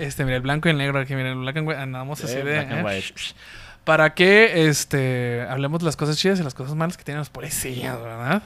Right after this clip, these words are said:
Speaker 2: Ancina es.
Speaker 1: Y que usted estará preguntando qué es un policía,
Speaker 2: ¿Qué es
Speaker 1: eh,
Speaker 2: un
Speaker 1: un
Speaker 2: chota?
Speaker 1: policía, ¿qué es un chota? ¿Cómo, cómo más se le dice a los
Speaker 2: Eh,
Speaker 1: policías?
Speaker 2: un guarro.
Speaker 1: ¿Un guarro?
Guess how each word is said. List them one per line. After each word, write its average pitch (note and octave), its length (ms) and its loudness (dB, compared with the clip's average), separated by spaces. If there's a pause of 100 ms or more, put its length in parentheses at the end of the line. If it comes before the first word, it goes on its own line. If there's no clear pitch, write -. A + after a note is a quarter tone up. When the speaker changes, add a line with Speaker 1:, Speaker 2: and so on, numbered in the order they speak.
(100)
Speaker 2:
Ancina A#2 600 -2
es. - 480 -4 (120)
Speaker 1:
Y G#3 220 4
que F3 220 6
usted F3 220 6
estará E3 240 6
preguntando D#3+ 340 0
qué E3 100 2
es - 100 2
un F#3 580 0
policía, B3 580 4
Speaker 2:
¿Qué D3+ 100 -6
es - 20 0
Speaker 1:
eh, - 20 2
Speaker 2:
un F3+ 60 2
Speaker 1:
un F#3 60 0
Speaker 2:
chota? G#3+ 60 0
Speaker 1:
policía, G3 640 2
¿qué - 60 -12
es - 60 -4
un G3 80 2
chota? C#3+ 400 0
¿Cómo, A3 280 -2 (360)
cómo G#3 200 4
más A3 260 6
se - 40 0
le G#3 80 4
dice D#3+ 380 2 (640)
a - 40 -8
los A2+ 80 0
Speaker 2:
Eh, A2+ 60 2
Speaker 1:
policías? C#3 460 4
Speaker 2:
un A2+ 60 -4
guarro. C3+ 460 4
Speaker 1:
¿Un D3 340 -4
guarro? F3+ 440 2